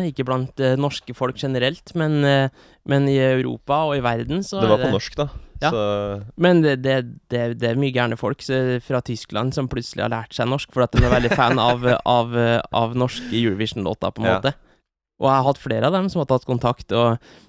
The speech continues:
Speaker 1: prøver å skrive på norsk, og så spør de om grammatikken var riktig. Og så, og så sier jeg, «Nei, ikke helt», eh, og så forklarer jeg, men, eh, fordi at de har liksom prøvd å lære seg norsk da, fordi at de er fan av Norge i Eurovision, liksom.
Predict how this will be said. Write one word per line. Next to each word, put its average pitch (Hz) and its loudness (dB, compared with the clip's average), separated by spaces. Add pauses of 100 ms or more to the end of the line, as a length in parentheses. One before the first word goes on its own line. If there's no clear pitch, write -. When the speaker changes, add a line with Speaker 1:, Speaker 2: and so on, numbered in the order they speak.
(140)
Speaker 1:
prøver 135 4
å 117 0
skrive 123 -2
på 117 -2
norsk, 143 -2
og 135 0
så 131 -6
spør 117 -2
de 113 0
om 113 -2
grammatikken 113 -2
var 110 -2
riktig. 117 -4 (600)
Og 131 2
så, 131 2 (400)
og 110 -2
så 131 4
sier 113 0
jeg, 120 0
«Nei, 131 2
ikke 135 -2
helt», 123 -2
eh, 120 4
og 120 -2
så 127 -10
forklarer 113 -4
jeg, 123 0
men, 127 0
eh, 123 0 (380)
fordi 139 4
at 127 2
de 127 4
har 127 4
liksom 120 -4
prøvd 117 0
å - -2
lære 107 -4
seg 110 -2
norsk 127 -4
da, 160 -4
fordi 113 -6
at - -8
de 113 0 (640)
er 113 -4
fan 110 -4
av 107 -4
Norge 117 -4
i 113 -2
Eurovision, 113 -6
liksom. 120 -6